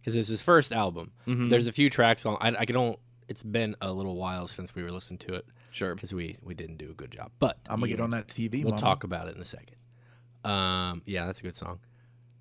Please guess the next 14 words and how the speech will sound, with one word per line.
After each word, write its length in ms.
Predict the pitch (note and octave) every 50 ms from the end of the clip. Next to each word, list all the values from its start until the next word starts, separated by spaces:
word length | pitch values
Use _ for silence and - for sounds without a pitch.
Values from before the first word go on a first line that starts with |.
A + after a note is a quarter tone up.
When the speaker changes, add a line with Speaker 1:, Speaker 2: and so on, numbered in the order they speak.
| _ _ _ - -
Speaker 3:
He 80 | B2 A#2
says 240 | - C3 A#2 A2+
that 180 | A2 G#2+ G2 - _ - _ _ _ _ _ _ _ - - - - - _ _ _ _ _ _ _ _ _ _ -
Speaker 1:
But, 340 | A2+ A2 B2+ A#2+ G#2 E2 G2+
Speaker 3:
in 60 | G2+
multiple 380 | G#2 G#2+ - - - F#2 F#2
albums, 400 | F#2+ G2+ A#2 A2 G#2+ F2+ - G#2 - - - - - - -
Speaker 1:
um, 300 | A2 G#2 F#2+ F2+ F2 E2+
Speaker 3:
just 120 | E2 E2+ E2+
like 100 | E2+ F2
what 100 | F2+ -
you're 80 | A2+
talking 360 | - - B2+ - - - G2+
about. 160 | G2+ G#2 G#2+